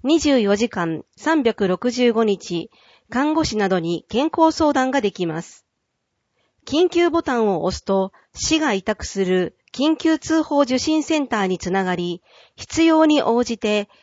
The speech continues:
救急要請や協力員への連絡が可能です。協力員が対応できないときは、委託業者の職員が自宅まで駆けつける駆けつけサービスが利用可能です。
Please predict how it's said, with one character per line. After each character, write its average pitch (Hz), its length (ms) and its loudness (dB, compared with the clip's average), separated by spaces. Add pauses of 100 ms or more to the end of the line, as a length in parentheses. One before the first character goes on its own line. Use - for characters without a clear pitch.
(100)
救 285 220 0
急 302 240 2
要 277 220 2
請 196 260 -2
や 170 300 -2
協 262 180 4
力 320 320 0
員 254 100 2
へ 214 100 2
の 180 100 0
連 196 180 -2
絡 254 240 -2
が 214 140 -6
可 208 120 -2
能 196 200 2
で 175 160 -2
す。 - 260 -18 (1120)
協 285 180 4
力 339 260 2
員 285 200 2
が 208 100 0
対 240 320 0
応 262 120 6
で 247 100 -2
き 285 120 -8
な 262 120 2
い 233 80 0
と 190 120 -8
き 202 140 -6
は、 185 280 -2 (280)
委 196 120 -14
託 311 260 0
業 330 160 2
者 269 140 -2
の 226 100 2
職 208 280 -2
員 220 260 -2
が 175 280 -4 (140)
自 165 140 -16
宅 247 260 -2
ま 302 100 2
で 247 100 2
駆 208 260 -6
け - 60 -14
つ - 40 -16
け 202 160 0
る 180 240 -2 (240)
駆 208 260 -4
け - 60 -12
つ - 60 -10
け 330 120 0
サ 339 220 -2
ー 311 40 -2
ビ 254 120 -4
ス 208 140 -8
が 190 100 2
利 175 160 -4
用 202 180 2
可 185 160 -4
能 185 220 -2
で 170 160 -4
す。 - 240 -18